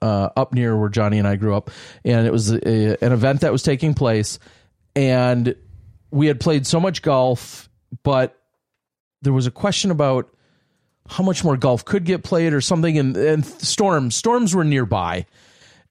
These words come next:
And the question was whether or not we were gonna play more golf or complete a round, something of that nature. And when it was all said and done, I was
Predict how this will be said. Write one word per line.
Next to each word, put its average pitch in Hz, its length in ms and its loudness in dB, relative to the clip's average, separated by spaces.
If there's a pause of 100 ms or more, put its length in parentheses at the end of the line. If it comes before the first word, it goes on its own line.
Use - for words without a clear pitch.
(140)
And 143 560 2
the 131 120 0
question 165 440 0
was 135 260 2
whether 143 280 2
or 139 60 0
not 131 240 0
we 131 120 2
were 120 80 0
gonna 110 160 0
play 120 180 0
more 139 240 2
golf 131 320 0
or 110 80 0
complete 135 400 0
a - 20 0
round, 127 300 2
something 180 320 0
of 120 80 0
that 113 180 0
nature. 113 400 -2 (320)
And 139 140 0
when 143 100 2
it 139 40 2
was 131 160 0
all 147 140 2
said 127 200 0
and 113 120 2
done, 120 360 2 (100)
I 127 240 2
was 110 640 0